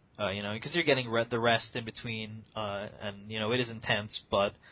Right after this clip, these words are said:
uh, there's something to that continuity, I think, and you often see teams that have to use a second goalie,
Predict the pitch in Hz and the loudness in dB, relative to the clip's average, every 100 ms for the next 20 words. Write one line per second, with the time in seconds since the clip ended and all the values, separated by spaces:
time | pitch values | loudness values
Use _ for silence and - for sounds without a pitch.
0 | - - 120 123 135 175 156 147 127 110 | -8 2 4 4 2 0 0 4 4 4
1 | 127 113 117 110 113 104 98 101 - 98 | 2 2 0 2 2 2 0 2 2 0
2 | 101 - - 104 104 113 120 - 110 104 | -8 -12 -6 -4 0 4 6 4 -4 -6
3 | 117 101 - - 113 107 104 104 98 113 | -6 -8 -12 -14 -10 -8 -4 -4 0 0
4 | 101 - 101 104 107 107 113 104 117 104 | -2 -2 -2 -4 -6 -6 -4 -2 0 -2
5 | 113 107 107 101 101 | -4 0 0 0 -2